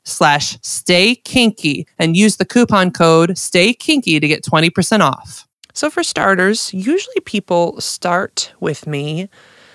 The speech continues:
um, right after an infidelity <laughs> has occurred. It's actually pretty common for me to get a call, like, the next day. So there's, how to frame this is, um, initially there's this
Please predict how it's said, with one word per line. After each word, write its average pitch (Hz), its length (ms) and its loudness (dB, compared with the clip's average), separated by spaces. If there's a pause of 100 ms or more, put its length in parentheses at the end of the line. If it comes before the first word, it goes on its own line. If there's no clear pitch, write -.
(240)
um, 151 280 0
right 165 280 0
after 226 380 -2
an 175 80 -2
infidelity 165 580 -2
<laughs> - 20 -2
has 160 180 -2
occurred. 156 500 -2 (120)
It's - 200 -8
actually 190 360 -6
pretty 190 220 -6
common 165 400 -4
for - 160 -8
me 156 120 -4
to 156 80 -8
get 165 160 -2
a 160 60 -4
call, 151 520 0 (560)
like, 156 320 -6
the 156 120 -2
next 151 480 -4
day. - 400 -6
So 87 340 -4
there's, 180 260 -2 (540)
how 175 240 -6
to 175 80 0
frame 160 320 -2
this 151 240 -2
is, 151 320 -6
um, 156 480 -8
initially 208 920 -4 (380)
there's 160 240 0
this 151 280 -2